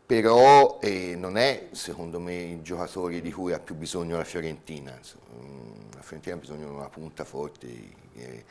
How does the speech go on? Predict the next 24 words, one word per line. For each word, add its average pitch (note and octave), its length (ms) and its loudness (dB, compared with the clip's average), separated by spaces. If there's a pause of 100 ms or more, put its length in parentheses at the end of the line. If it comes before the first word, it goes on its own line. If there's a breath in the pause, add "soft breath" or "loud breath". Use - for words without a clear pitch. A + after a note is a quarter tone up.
(180 loud breath)
che - 120 -12
segni F2+ 260 -6
tanti E2+ 300 -6
gol. F2 260 -2
Boga E2+ 640 2
ha, E2 300 -2
è E2 100 -4
un, D#2 880 -10
ha D#2 80 -6
una E2 160 -6
corsa, F#2 460 -2
un D#2 100 -8
dribbling F2 680 -8
meraviglioso, F2 640 -2
forse A2+ 300 -6
il F#2 60 -6
migliore G#2 380 2
quando F#2 260 -4
è - 20 -2
in F#2 80 -6
forma A2 340 -4
della F#2 220 -6
Serie F2+ 260 -6
A, D#2 80 -8